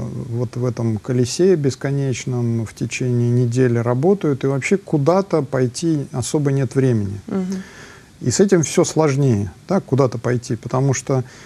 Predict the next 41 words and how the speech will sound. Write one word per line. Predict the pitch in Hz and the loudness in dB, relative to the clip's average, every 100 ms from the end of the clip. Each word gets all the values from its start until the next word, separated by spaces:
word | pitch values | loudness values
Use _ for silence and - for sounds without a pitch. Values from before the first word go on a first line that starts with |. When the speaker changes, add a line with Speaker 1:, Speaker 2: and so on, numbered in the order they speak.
| - - - | -20 -20 -10
Speaker 1:
ну, | - 147 | -2 2
в | |
общем, | 156 165 170 | 2 4 4
мы | 165 | 4
все | - 139 | 2 2
примерно | 147 151 139 139 | 0 2 2 2
работаем | 135 135 139 147 143 | 2 2 2 0 0
в | |
одно | 139 160 | 0 2
время, | 175 220 214 165 | 4 6 6 4
человек | - 143 139 120 - | 2 0 0 0 -2
заканчивает, | 123 123 120 135 120 - 120 113 - | 0 0 0 0 -2 -2 -2 -2 -4
э, | 123 120 117 | -4 -2 0
работу | 127 131 131 131 | 0 0 2 2
в | 165 | 2
офисе, | 208 190 - 151 143 | 2 0 -2 0 0
там, | 131 131 127 | 0 -2 -2
в | |
шесть | - 135 - | 0 0 0
часов | 143 - 143 127 - | -6 -2 0 0 -2
и | - | -6
куда-то | 131 139 135 117 | -2 2 2 0
торопится, | 120 147 202 190 139 - 139 127 123 | -2 2 2 2 -2 -2 0 -2 -2
а | 131 123 120 | -2 0 -2
психотерапевт | - 143 - 175 226 - | -2 0 2 2 2 2
тоже | 156 127 123 | 2 2 2
заканчивает | 120 131 120 120 127 | 0 0 -2 -2 -2
работу | 120 120 120 | 0 -2 0
в | |
шесть | 180 156 147 | 0 0 0
или | 120 | -2
в | - | -2
семь. | - 104 147 | -6 -4 0
Им, | 185 165 | 2 2
ну, | 165 180 160 | 4 4 4
нам | 156 160 | 2 2
не | 143 | 0
суждено | 151 127 135 139 | 0 0 2 0
встретиться, | - 127 104 - - 123 | 0 -4 -4 -6 -12 -8
да, | 135 156 | -6 -4
ну, | 135 151 | -2 -2